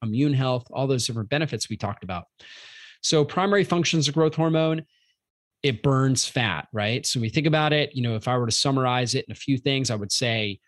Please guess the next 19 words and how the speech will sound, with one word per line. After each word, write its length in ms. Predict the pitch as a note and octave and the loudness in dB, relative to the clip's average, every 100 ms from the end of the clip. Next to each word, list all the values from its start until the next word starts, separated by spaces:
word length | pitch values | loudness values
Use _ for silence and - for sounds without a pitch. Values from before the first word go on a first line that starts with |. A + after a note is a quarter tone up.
| _ - | _ -10
burns 640 | A2+ C3 C#3 E3+ F#3 E3 | -4 0 2 2 0 0
fat, 500 | - C3+ B2+ A#2+ A#2+ _ _ - G#2 | -2 0 0 0 -4 _ _ -12 -2
builds 380 | C#3+ D3 D3 C3 | 2 4 2 2
muscle 640 | B2 B2 A#2+ C#3 B2+ B2+ - | 0 2 0 0 -2 -4 -6
and 280 | A2 F#2+ G2 | -6 -6 -4
bone, 420 | A#2+ B2 G2 D#2+ - _ | -2 0 -2 -8 -16 _
right? 260 | F2 G#2+ A#2 | -6 -4 -4
That's 200 | A#2 - - - | -6 -10 -14 -6
pretty 240 | - F3+ | 0 2
much 180 | D3 - | 2 2
how 160 | C3+ | 0
I 100 | A#2+ | 0
would 80 | A2 | -2
describe 380 | F#2 - A#2+ A#2+ | -2 -4 -2 -4
it 40 | |
to 60 | A#2+ | -4
somebody. 360 | - C3 B2+ A#2+ | -2 -2 0 -2
Of 100 | - | -2
course, 440 | C#3+ C3 A2+ | 0 2 2